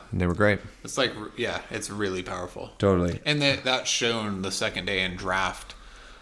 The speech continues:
Speaker 2: especially. Because in sealed, you're just at the mercy of whatever cards you got. But in
Speaker 1: Right.
Speaker 2: draft, I mean, it kinda showed that some of the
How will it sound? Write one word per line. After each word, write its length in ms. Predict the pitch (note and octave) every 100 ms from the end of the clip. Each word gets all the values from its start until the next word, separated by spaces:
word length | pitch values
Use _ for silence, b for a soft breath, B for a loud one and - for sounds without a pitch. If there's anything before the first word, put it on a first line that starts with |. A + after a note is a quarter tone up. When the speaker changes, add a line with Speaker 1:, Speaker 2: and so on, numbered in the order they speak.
| B
Speaker 2:
especially. 1160 | - G#2 - - - - G#2 - F#2+ D#2 E2+ G2+ - - b b b b -
Because 240 | C3+ C#3
in 140 | A#2
sealed, 360 | G2+ E3 B2+ G#2+
you're 120 | G2+
just 200 | G2 F#2
at 80 | F2+
the 80 | F#2
mercy 340 | F#2 F2+ F#2+
of 80 | F#2
whatever 260 | F#2 F2+ E2+
cards 320 | - F#2+ F2+
you 100 | E2
got. 320 | F2+ D#2 -
But 140 | G2 F2
in 60 |
Speaker 1:
Right. 340 | D#2+ D#2+ - G2
Speaker 2:
draft, 480 | G2 G2 F#2 - F2+
I 80 |
mean, 280 | F#2 F2+ F#2 - b b b
it 220 | G#2 -
kinda 200 | C3+ G#2
showed 340 | - A2 G2
that 120 | F#2 -
some 200 | G2 F#2
of 180 | F2+
the 320 | F2+ E2+ C2+